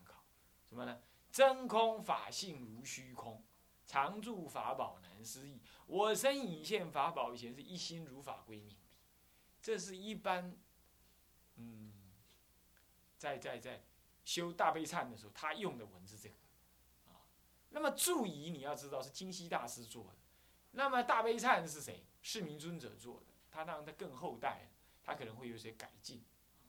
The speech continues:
那么感觉起来，后面千手大悲忏那个、那个、那个观想文呢，是今天比较长久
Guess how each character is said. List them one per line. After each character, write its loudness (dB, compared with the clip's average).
那 -14
么 -10
感 -10
觉 -8
起 -10
来， -20
后 -8
面 -10
千 -8
手 -14
大 -2
悲 -6
忏 -6
那 -10
个、 -10
那 -10
个、 -10
那 -10
个 -12
观 -6
想 -10
文 -20
呢， -18
是 -12
今 -12
天 -10
比 -16
较 -12
长 -14
久 -16